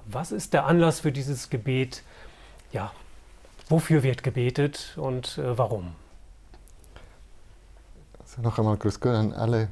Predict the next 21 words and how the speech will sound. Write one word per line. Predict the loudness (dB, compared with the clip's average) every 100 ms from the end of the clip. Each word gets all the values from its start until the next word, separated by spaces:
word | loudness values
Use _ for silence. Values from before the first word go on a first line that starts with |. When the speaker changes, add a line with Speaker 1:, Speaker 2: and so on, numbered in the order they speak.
| -6 -4
Speaker 2:
Zuschauer. | -4 2 2 4 4 2
Ähm, | -2 -6 -18 -20 -20 -20 -18 -4
natürlich, | 0 4 4 2 -4 -16 -18 -20 -12
bevor | 0 0 4 4 6
wir | 4 2
ein | -6 -10
bisschen | -8 -2 -2 -4 -10 -16 0
mehr | 2
in | 4
die | 4
Geschichte | 2 2 2 2 2 2
eingehen, | 4 4 4 4 4
wo, | 2 0 -4 -18 -18 -20 -20 -14 -6
ähm, | -4 -2 -6 -8
zu | -6 -6 -2
Ursprung | 0 0 2 2 4
dieser | 4 4 2 0 -6 -2
Gebetsaktion, | 0 2 2 2 -2 -2 2 4 2 -2 -10 -20 -20 -20 -20 -20 -20 -20 -16 -4
das | -2 0
Gebet | 2 4 4
dient | 2 2 -2 -10